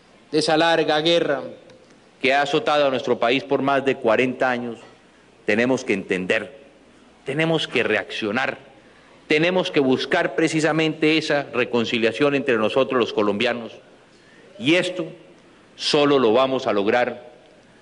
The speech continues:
si ponemos en marcha precisamente esas lecciones que nos dejaron nuestros antepasados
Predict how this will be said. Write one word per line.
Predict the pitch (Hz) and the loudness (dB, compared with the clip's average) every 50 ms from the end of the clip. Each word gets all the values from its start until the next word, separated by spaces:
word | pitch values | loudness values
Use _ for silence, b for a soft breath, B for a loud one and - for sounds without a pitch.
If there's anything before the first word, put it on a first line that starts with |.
| _ - - | _ -12 -6
si | - 160 | -4 -2
ponemos | 151 - 151 160 180 196 202 196 170 170 | 0 2 2 2 2 2 0 0 0 0
en | 147 147 | 0 0
marcha | 165 180 180 180 - 190 - | 0 -2 -2 0 -2 -2 0
precisamente | - 151 143 - 185 170 190 180 175 185 185 180 - 185 185 | 0 0 0 0 0 0 0 0 0 0 -2 0 2 2 2
esas | 175 180 185 165 | 2 2 0 0
lecciones | 151 135 - - - 170 175 170 165 156 - - | 0 0 -2 0 0 2 2 2 2 0 -2 -2
que | - 143 127 | -2 0 0
nos | 123 120 | 2 2
dejaron | 123 120 135 147 147 151 143 | 2 2 2 2 0 0 0
nuestros | 135 123 - 123 107 120 | -2 -2 -2 -2 -2 -2
antepasados | 104 92 - 107 - 104 104 120 127 127 123 117 107 98 - | -2 -2 -2 -2 -2 -2 -2 0 0 0 0 -2 -2 -6 -12